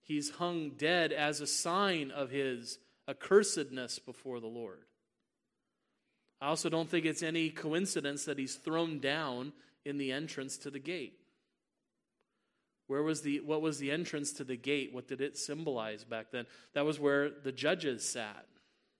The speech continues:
And I think it's a sign that the king is supposed to be the ultimate enforcer of justice. And if justice is not done, then the king will be thrown down by the Lord.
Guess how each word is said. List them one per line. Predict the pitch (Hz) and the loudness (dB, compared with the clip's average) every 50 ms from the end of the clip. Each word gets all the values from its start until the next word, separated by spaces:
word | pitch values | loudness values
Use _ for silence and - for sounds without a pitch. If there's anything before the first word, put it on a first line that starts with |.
| _ _ _ _ _ _ _ _ _ _ _ _ _ _ _ _ _ _ _ _ _ _ _ _ _ _ _ _ _ _ _ _ _ _ - | _ _ _ _ _ _ _ _ _ _ _ _ _ _ _ _ _ _ _ _ _ _ _ _ _ _ _ _ _ _ _ _ _ _ -6
And | 139 131 | -2 -2
I | 131 | 0
think | 131 160 160 151 | 0 0 2 2
it's | 156 147 - | 2 0 0
a | 156 | 0
sign | 147 - - 175 165 175 180 165 156 143 | 2 2 4 4 4 6 4 4 4 2
that | 139 135 135 | 0 -2 -2
the | 147 | -4
king | 139 - - 185 196 196 175 | -6 2 4 4 4 6 4
is | 156 147 - | 2 2 4
supposed | - 156 - - 170 190 190 - - | 2 2 6 8 6 6 6 4 -2
to | 156 | -2
be | 139 139 135 | 0 0 0
the | 131 131 135 | 2 4 4
ultimate | 143 160 170 165 - 156 151 143 135 | 6 4 4 0 -2 -4 -2 -2 -2
enforcer | 135 135 127 - - - 175 185 190 180 - - 143 127 127 127 - - - - _ _ | -4 -6 -8 -10 -2 2 4 4 4 4 2 -2 -2 -2 -2 -4 -6 -16 -20 -20 _ _
of | 135 135 131 | -6 -4 -4
justice. | 127 135 160 185 240 - - - 135 110 - - - - - - _ _ _ _ _ _ _ _ _ _ _ _ _ _ _ _ _ _ _ _ _ _ _ _ _ _ _ _ _ | 2 2 2 4 4 0 -2 -2 -4 -6 -4 -6 -8 -8 -8 -12 _ _ _ _ _ _ _ _ _ _ _ _ _ _ _ _ _ _ _ _ _ _ _ _ _ _ _ _ _
And | 139 147 151 | -2 0 0
if | 151 139 135 | 0 -2 -2
justice | 123 135 165 175 190 180 - - 180 160 - - | 0 6 6 8 8 6 4 2 2 0 2 0
is | 156 143 131 127 | 0 0 0 2
not | 143 151 180 202 196 - 160 135 | 4 4 4 4 2 -2 -2 0
done, | 135 127 120 127 156 196 196 - _ _ _ _ _ _ _ _ _ _ _ _ _ _ _ _ _ _ _ | 0 0 0 -2 -4 -6 -8 -10 _ _ _ _ _ _ _ _ _ _ _ _ _ _ _ _ _ _ _
then | 147 151 151 | 0 2 2
the | 147 | 0
king | 147 - - 214 214 214 202 | -2 2 2 4 4 6 4
will | 185 175 | 4 4
be | 160 151 165 170 | 6 6 6 6
thrown | 170 170 - 175 170 170 175 175 170 | 6 2 -2 0 2 2 2 2 2
down | 165 175 185 190 175 151 143 143 | 2 4 4 4 2 2 2 2
by | 147 139 143 | 2 2 2
the | 143 151 | 2 0
Lord. | 147 165 180 151 117 107 101 - | 0 0 0 0 -2 -4 -8 -12